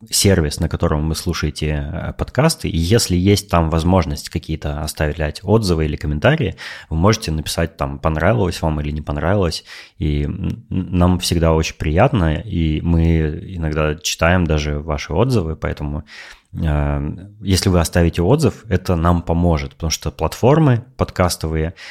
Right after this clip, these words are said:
они часто рекомендуют, э, другим слушателям новым подкасты, если у них есть отзывы какие-то.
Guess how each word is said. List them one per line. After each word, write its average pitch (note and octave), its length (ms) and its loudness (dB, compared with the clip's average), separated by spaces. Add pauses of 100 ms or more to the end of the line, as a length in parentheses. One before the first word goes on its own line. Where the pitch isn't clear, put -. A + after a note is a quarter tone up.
(160)
они E2+ 200 2
часто F2+ 380 0
рекомендуют, E2 880 0
э, D2 340 -4
другим E2 440 0
слушателям E2 600 -2
новым D2 360 0
подкасты, - 540 0
если D#2+ 260 -4
у D#2 40 -2
них D#2 220 -4
есть - 300 -2
отзывы D2+ 460 -4
какие-то. - 480 -12